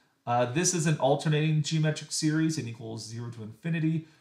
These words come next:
We're gonna get negative one to the n times x plus one to the nth right here. And so we see that it, and if we were to write this in expanded form, we're gonna get one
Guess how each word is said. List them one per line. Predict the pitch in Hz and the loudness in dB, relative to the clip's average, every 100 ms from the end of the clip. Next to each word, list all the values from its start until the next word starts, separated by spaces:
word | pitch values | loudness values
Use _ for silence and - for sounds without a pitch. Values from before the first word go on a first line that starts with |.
| _ | _
We're | 131 | -8
gonna | 120 | -6
get | 123 | -4
negative | 120 131 135 110 | -2 0 -2 -2
one | 127 127 | -4 -6
to | - | -6
the | 113 117 | -10 -6
n | 156 170 170 165 156 - _ _ | -2 0 0 -2 -4 -14 _ _
times | - 131 131 120 117 - | -4 0 0 -2 -6 -2
x | 135 135 - | -2 -2 -10
plus | - 120 - 117 | -6 -4 -4 -6
one | 123 139 170 190 - _ _ _ - | 0 0 0 -2 -6 _ _ _ -6
to | 156 151 | 0 2
the | 147 160 160 160 _ - | 2 2 0 -4 _ -4
nth | 160 185 185 - _ _ _ _ _ _ _ _ _ _ | -2 -2 -8 -18 _ _ _ _ _ _ _ _ _ _
right | 151 156 | -2 -2
here. | 170 165 190 196 - - _ | 0 -2 -2 -6 -14 -20 _
And | 165 160 | 2 4
so | 196 | 6
we | 185 | 6
see | - - 262 269 | 4 4 2 4
that | 226 160 170 | 6 6 4
it, | 156 | 0
and | 151 | 0
if | 147 156 | 0 0
we | 160 | 0
were | 170 | 0
to | 156 | 2
write | 160 156 | 2 0
this | 147 | -4
in | 123 | -6
expanded | - - 160 143 | -10 -6 -2 -2
form, | - - 165 123 | -4 -6 -2 -2
we're | 123 127 | -4 -8
gonna | 131 | -8
get | 123 113 123 | -8 -8 -2
one | 160 180 190 220 | 0 2 0 -4